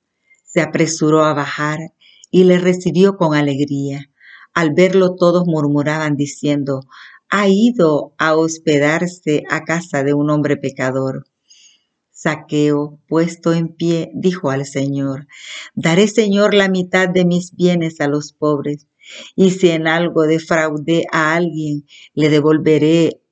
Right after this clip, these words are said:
el cuádruplo". Jesús le dijo: "Hoy ha llegado la salvación a esta casa, porque también este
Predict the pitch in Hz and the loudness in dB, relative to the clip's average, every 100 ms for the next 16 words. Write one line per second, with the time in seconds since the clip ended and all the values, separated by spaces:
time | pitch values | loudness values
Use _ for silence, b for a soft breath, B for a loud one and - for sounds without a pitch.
0 | _ - 156 151 _ 156 156 143 151 151 | _ -2 -2 -2 _ 0 2 0 -2 -4
1 | - 143 143 - _ B B B B B | -2 -4 -4 -10 _ B B B B B
2 | B 180 180 - 254 247 196 147 143 143 | B 0 2 2 2 2 2 2 2 -2
3 | 147 143 - _ _ _ - 190 185 190 | -4 -8 -10 _ _ _ 0 2 4 2
4 | - 190 196 185 180 165 156 151 156 143 | 0 0 2 2 2 2 0 0 0 0
5 | 147 151 156 156 160 - 160 151 151 160 | -2 -4 -4 -4 -6 -6 -4 -4 -6 -10
6 | - 131 139 - 139 - B B B - | -8 -10 -10 -14 -16 -16 B B B -2
7 | 165 156 160 156 151 143 151 156 156 - | -2 0 0 0 -2 -2 -2 -2 -4 -6
8 | - 196 190 _ 139 | 0 0 0 _ -6